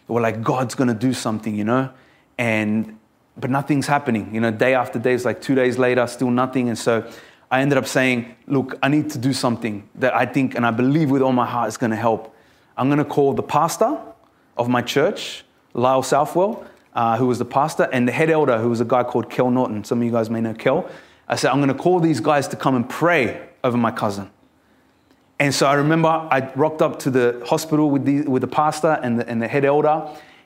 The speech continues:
and all my family is like, they're Catholic, but not even Catholic. You know what I mean? Like, just Catholic on Easter and Christmas, basically, like most Catholics, right? And so I'm like, "But these guys, my family here, they're gonna see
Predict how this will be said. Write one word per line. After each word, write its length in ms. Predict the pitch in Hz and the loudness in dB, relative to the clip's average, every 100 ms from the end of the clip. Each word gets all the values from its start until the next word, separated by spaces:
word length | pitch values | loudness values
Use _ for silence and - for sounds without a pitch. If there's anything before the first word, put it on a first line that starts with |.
| - | -6
and 460 | 135 131 123 123 - _ _ - | 0 2 0 -2 -10 _ _ 0
all 140 | 214 | 2
my 120 | 233 | 2
family 480 | 190 196 196 175 151 | 0 2 2 2 2
is 140 | 139 120 | 2 2
like, 440 | 127 120 - - _ | 2 0 -6 -18 _
they're 120 | 131 | -4
Catholic, 640 | 131 185 196 208 214 214 - | -2 0 0 2 2 0 0
but 380 | 139 123 - - - _ _ _ - | 2 2 -4 -16 -20 _ _ _ -2
not 220 | 139 156 | 2 2
even 160 | 151 123 | 2 0
Catholic. 460 | - 95 107 98 | -2 -6 -6 -2
You 60 | 147 | 2
know 60 | |
what 100 | 165 | 2
I 20 | 156 | 2
mean? 260 | 151 202 | 2 2
Like, 360 | 143 117 117 - | 0 -2 -6 -8
just 220 | 131 - | -10 -8
Catholic 460 | - 139 143 135 131 | -4 -2 0 0 0
on 180 | 113 | 0
Easter 360 | 127 120 - 113 | -2 -4 -2 -2
and 100 | 104 | -2
Christmas, 400 | - - 104 - | -4 -6 -8 -10
basically, 480 | - 104 113 - 107 | -10 -10 -12 -8 -2
like 160 | 175 | 0
most 240 | 190 233 - | 2 0 -2
Catholics, 400 | - - 95 - | -10 -10 -8 -2
right? 180 | 143 - - - - - - - | -2 -2 -12 -20 -20 -20 -8 -2
And 160 | 156 | 0
so 240 | 151 156 147 | 2 0 2
I'm 140 | 170 175 | 2 2
like, 240 | 165 120 | 2 2
"But 320 | 151 143 - - _ _ _ _ - | 0 -2 -6 -20 _ _ _ _ -10
these 340 | 120 110 190 170 | -4 0 2 2
guys, 480 | 170 156 151 131 | 2 2 2 0
my 140 | 143 139 | 0 -2
family 400 | - 180 190 156 | 2 2 4 2
here, 360 | 139 139 135 135 - _ _ - | 2 2 2 -4 -18 _ _ -6
they're 120 | 139 | -2
gonna 160 | 139 160 | 2 0
see 580 | 151 - 185 135 120 | 0 0 2 2 -2